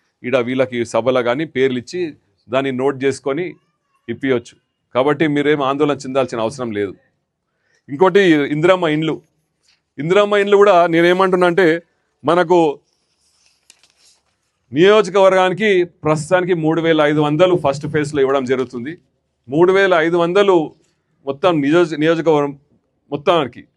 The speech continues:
కాబట్టి లబ్ధిదారులు ఎవరున్నా కరెక్ట్ లబ్ధిదారులు కావాలి. చాలామంది గుడిసె ఉంటుంది కానీ గుడిసె ఉండి కట్టుకోలేకపోతే కూడా వాళ్లకు వాళ్ళు కొంచెం ఆలోచించి తీసుకోవాలని నా ఒక మనవి. ఎందుకంటే ఐదు లక్షలు ఇస్తుంది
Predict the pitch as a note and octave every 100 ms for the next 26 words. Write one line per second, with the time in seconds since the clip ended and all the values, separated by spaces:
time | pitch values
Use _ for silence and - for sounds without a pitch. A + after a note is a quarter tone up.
0 | _ _ _ B2+ D3 E3+ F3+ C#3 B2 B2+
1 | E3 E3+ D3+ B2+ C#3 D#3 D3+ D#3+ - _
2 | - B2 C#3+ - D#3 B2+ C#3 C3 C3 B2+
3 | A2 G#2+ F#2+ - _ _ _ _ C#3+ E3
4 | F3+ F#3 F3+ E3 D3+ - _ _ G#2+ C#3+
5 | D3+ F3+ F3 F3 E3 D#3+ F3 C#3+ D3+ F3
6 | E3+ E3 E3 E3+ C#3+ D3 E3+ E3 D3 D3+
7 | D3+ D#3 D3+ D#3+ E3 E3 _ _ - B2
8 | C#3+ C#3+ C#3 B2+ - _ _ - C3 C#3+
9 | C#3+ C#3 C3 D3+ D#3 D#3 D3+ C3+ C3 -
10 | C3+ B2+ B2+ D3+ B2 A#2 A2+ A#2+ B2 B2+
11 | A#2 A2+ G2 _ _ B2 C#3 D3 D3+ B2
12 | - _ _ _ _ _ _ _ _ _
13 | _ - C#3 D3+ D3 F3+ E3+ D3+ D3+